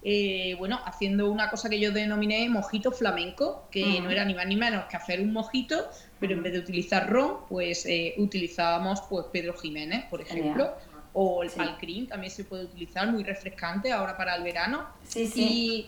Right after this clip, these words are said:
Speaker 1: yo creo que el cóctel lo que hace es que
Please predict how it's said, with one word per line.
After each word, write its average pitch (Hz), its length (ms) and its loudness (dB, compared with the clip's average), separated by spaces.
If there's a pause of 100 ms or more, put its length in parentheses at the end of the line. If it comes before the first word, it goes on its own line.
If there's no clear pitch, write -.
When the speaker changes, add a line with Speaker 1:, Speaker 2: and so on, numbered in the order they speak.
(360)
Speaker 1:
yo 240 80 6
creo 285 200 6
que 247 420 -2
el 226 420 -4
cóctel 285 500 -4
lo 240 180 -4
que 214 240 -8
hace 254 340 -6
es 269 100 -6
que 220 540 -6